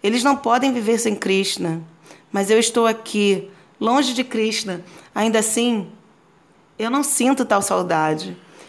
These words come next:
Eu não tenho relacionamento com Krishna." Alguns dias mais tarde, Uddhava retornou a Krishna em Mathura e revelou a ele o que havia testemunhado.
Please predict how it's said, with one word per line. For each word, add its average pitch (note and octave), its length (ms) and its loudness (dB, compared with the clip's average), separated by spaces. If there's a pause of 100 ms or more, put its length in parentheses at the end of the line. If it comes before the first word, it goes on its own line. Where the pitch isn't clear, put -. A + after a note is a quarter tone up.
(140)
Eu A3+ 280 2
não B3 160 4
tenho A#3 260 0
relacionamento G#3 640 0
com G#3+ 160 -2
Krishna." E3+ 560 -2 (560)
Alguns G#3+ 280 2
dias B3 200 2
mais A3+ 220 0
tarde, G#3 340 2 (400)
Uddhava A3+ 280 2
retornou A3+ 520 2
a A#3 60 0
Krishna A3 440 0
em G#3 40 0
Mathura F#3 680 0 (1200)
e G#3 80 0
revelou A#3 500 4
a G#3+ 100 6
ele A3 200 4
o A3 60 2
que A3 100 -2
havia G#3 340 2
testemunhado. E3+ 1040 0